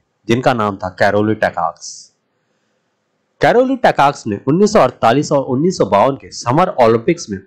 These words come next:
गोल्ड मेडल जीतकर इतिहास रच दिया था, लेकिन दुनिया उन्हें इस वजह से नहीं जानती, बल्कि इसलिए जानती है कि उन्होंने अपना दायां हाथ खोने के बावजूद यह मुकाम पाया। कैरोली टैकाक्स का जन्म इक्कीस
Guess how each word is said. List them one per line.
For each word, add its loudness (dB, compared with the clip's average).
गोल्ड 4
मेडल 0
जीतकर -6
इतिहास -2
रच 0
दिया -6
था, -18
लेकिन 0
दुनिया 2
उन्हें 2
इस 0
वजह 2
से -2
नहीं 0
जानती, -2
बल्कि 0
इसलिए 2
जानती 0
है 0
कि -2
उन्होंने 2
अपना -4
दायां 2
हाथ 2
खोने 2
के 2
बावजूद -2
यह 2
मुकाम -2
पाया। -8
कैरोली 4
टैकाक्स 0
का 0
जन्म -4
इक्कीस -4